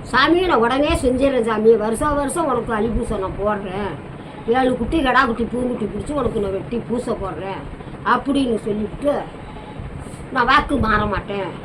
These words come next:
போய் திருப்பி தஞ்சாவூர் போறாரு. போய் மூட்டைங்கெல்லாம் அவுத்து பார்த்தா எல்லாம் மஞ்சளா இருக்கு, எல்லாம் மஞ்சளா போயிடுச்சு, கறிக்கொட்டையா இருந்ததெல்லாம் மஞ்சளா போயிடுச்சு. வந்து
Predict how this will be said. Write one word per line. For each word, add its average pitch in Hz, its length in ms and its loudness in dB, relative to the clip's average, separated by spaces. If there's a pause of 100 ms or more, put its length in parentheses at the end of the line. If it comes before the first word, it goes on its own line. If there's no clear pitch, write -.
(480)
போய் 320 460 2 (200)
திருப்பி 330 340 2
தஞ்சாவூர் 277 580 4
போறாரு. 247 500 4 (680)
போய் 311 200 4
மூட்டைங்கெல்லாம் 269 800 2
அவுத்து 254 360 -4
பார்த்தா 226 360 2
எல்லாம் 233 280 2
மஞ்சளா 226 480 0
இருக்கு, 185 220 -4 (1160)
எல்லாம் 277 340 2
மஞ்சளா 254 320 2
போயிடுச்சு, 226 300 0
கறிக்கொட்டையா 262 480 0
இருந்ததெல்லாம் 247 440 0
மஞ்சளா 226 320 2
போயிடுச்சு. 190 380 -6 (680)
வந்து 269 420 2